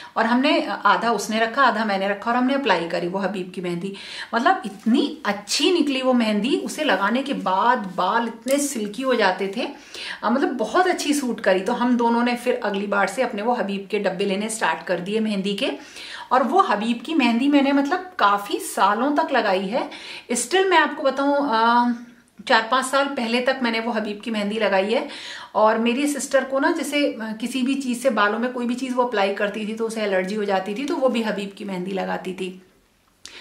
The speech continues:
उसके बाद क्या हुआ, जब हम ये मेहंदी लगाते थे ना, तो उसी time पे जब मेरे बाल बहुत झड़ने लगे, तो ह-, अ, मतलब हमने ना वो search किया कि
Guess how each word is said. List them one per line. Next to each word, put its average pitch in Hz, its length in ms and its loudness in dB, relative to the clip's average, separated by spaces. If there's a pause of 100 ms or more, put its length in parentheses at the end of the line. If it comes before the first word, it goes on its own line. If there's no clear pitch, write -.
(400)
उसके 339 280 -4
बाद 330 260 4
क्या 302 100 0
हुआ, 349 140 2
जब 302 160 2
हम 294 120 2
ये 302 100 4
मेहंदी 247 340 2
लगाते 220 460 2
थे 247 80 0
ना, 359 100 0
तो 381 140 -8
उसी 302 420 -2
time 233 300 2
पे 277 180 0
जब 269 160 2
मेरे 254 160 2
बाल 240 220 4
बहुत 233 260 -2
झड़ने 214 320 -4
लगे, 220 200 -2
तो 269 180 2
ह-, - 100 -2
अ, 202 320 -4
मतलब 208 280 -2
हमने 208 380 -2
ना 247 180 2
वो 208 240 -4
search 214 380 0
किया 196 240 0
कि 208 260 -4